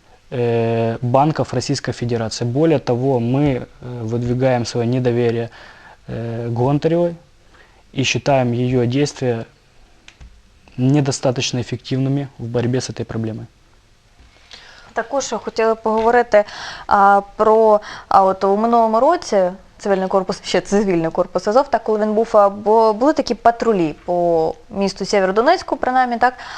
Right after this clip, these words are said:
Speaker 2: А зараз у цьому році, ну, поки що погода, зрозуміло, не дозволяє, але, в принципі, а, от, е, досвід минулого року, що він показав? Це ефективно? А зараз у цьому році будете продовжувати чи ні?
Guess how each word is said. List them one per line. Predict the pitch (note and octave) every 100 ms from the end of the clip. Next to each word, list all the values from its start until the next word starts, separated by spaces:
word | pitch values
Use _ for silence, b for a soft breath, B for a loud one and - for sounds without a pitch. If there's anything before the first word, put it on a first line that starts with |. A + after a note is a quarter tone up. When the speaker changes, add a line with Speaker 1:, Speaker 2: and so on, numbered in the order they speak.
| B -
Speaker 2:
А | G3+ G#3 G#3
зараз | G#3 B3+ C4+ A#3+ -
у | A3
цьому | A#3 G#3+ G3
році, | F#3+ F#3 G#3+
ну, | G3 -
поки | F#3+ F#3+
що | - F#3
погода, | F3+ G3 G3 F#3 E3+ E3+ D#3+ - -
зрозуміло, | F#3+ F#3+ F#3+ F#3+
не | F#3+ G3
дозволяє, | A3 C#4+ E4+ C#4+
але, | G#3
в | G#3
принципі, | - A#3+ G#3+ G#3+ G3 G3 F#3+ - B B -
а, | G3+ G3 G3+
от, | G#3 G#3 A3
е, | G#3 G#3 F#3+ - G3+
досвід | G#3+ C#4+ - B3+
минулого | A#3+ A#3+ A3 F#3+ F#3+ F3+
року, | E3+ F3 F#3
що | C4
він | C4 A#3
показав? | A3 G#3+ F#3+ D#3+ -
Це | B3 B3+
ефективно? | B3+ - - F4 D#4+ C4+ A#3 G#3+ B B B
А | - G#3 G#3 G#3 G#3
зараз | A#3+ A#3 A3+ -
у |
цьому | - A#3+ G3
році | F#3 F#3 G#3
будете | A#3 B3 B3+
продовжувати | B3 C4+ C#4+ G#3+ F#3+ F#3
чи | - E3+
ні? | E3